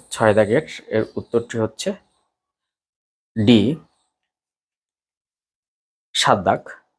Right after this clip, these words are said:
প্রশ্নটাকে দেখো, সাত দাগের উত্তর হবে বি, মাইনাস নাইন, আট দাগ।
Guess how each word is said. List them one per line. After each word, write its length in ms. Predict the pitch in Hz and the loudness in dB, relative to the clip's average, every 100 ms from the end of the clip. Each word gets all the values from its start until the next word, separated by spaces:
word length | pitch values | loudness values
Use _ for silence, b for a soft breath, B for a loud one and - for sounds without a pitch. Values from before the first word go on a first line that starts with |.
| _ _ _ _ _ _ _ _ _ _ _ _ _ _ _ _ _ _ _ | _ _ _ _ _ _ _ _ _ _ _ _ _ _ _ _ _ _ _
প্রশ্নটাকে 480 | 117 - 120 120 117 | -2 -2 0 0 0
দেখো, 300 | 117 - 233 - - | -2 -6 -10 -12 -8
সাত 180 | 104 | -4
দাগের 220 | 98 104 101 | -2 -2 -4
উত্তর 320 | - - 110 - | -6 -10 -12 -14
হবে 260 | - 113 107 110 | -10 -8 -6 -6
বি, 400 | 101 135 113 175 | 0 2 4 2
মাইনাস 440 | 123 98 104 - | -2 -2 -4 -4
নাইন, 260 | 98 92 165 - _ _ _ _ _ _ _ _ _ _ _ _ | -2 -2 -6 -12 _ _ _ _ _ _ _ _ _ _ _ _
আট 240 | 113 104 82 | 2 2 -2
দাগ। 240 | 69 | -8